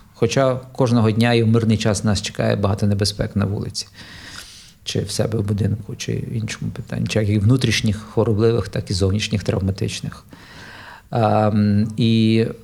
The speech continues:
е, знаєте, говорити, що під час війни все в порядку, ну, це трохи бути поза межами реальності.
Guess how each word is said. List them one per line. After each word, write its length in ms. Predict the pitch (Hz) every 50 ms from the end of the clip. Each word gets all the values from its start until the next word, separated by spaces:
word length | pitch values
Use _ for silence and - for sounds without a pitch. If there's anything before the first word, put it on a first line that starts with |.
| - - - -
е, 360 | 135 - - 131 131 65 64 64
знаєте, 260 | 107 113 110 - 110
говорити, 400 | 98 110 101 110 113 123 117 123
що 160 | - - -
під 140 | 107 - 101
час 220 | - 117 107 - 113
війни 220 | 113 107 110 113
все 180 | 110 - - 101
в 40 |
порядку, 460 | 98 - 110 107 123 139 135 - - 107
ну, 120 | 104 107
це 140 | 104 - 101
трохи 280 | - - 104 - -
бути 520 | 101 101 110 95 - 104 101 104 117 - - 113 -
поза 240 | - 110 98 101 107
межами 380 | 104 104 101 104 107 101 101
реальності. 720 | 101 117 - 123 123 123 117 104 - - - - 110 107 104